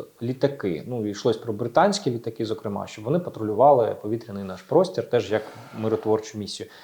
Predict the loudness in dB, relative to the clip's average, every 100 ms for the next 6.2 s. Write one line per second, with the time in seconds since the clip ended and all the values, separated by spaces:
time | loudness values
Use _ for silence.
0 | -20 -2 4 4 4 0 4 6 6 6
1 | 6 4 0 -4 -4 2 2 4 -2 2
2 | 0 0 -6 -4 -2 0 0 4 6 6
3 | 6 2 0 -4 4 6 6 6 2 2
4 | -2 -2 -6 -2 -2 -4 -6 2 4 4
5 | 2 0 -2 -2 -4 -4 -6 -6 -10 -12
6 | -14 _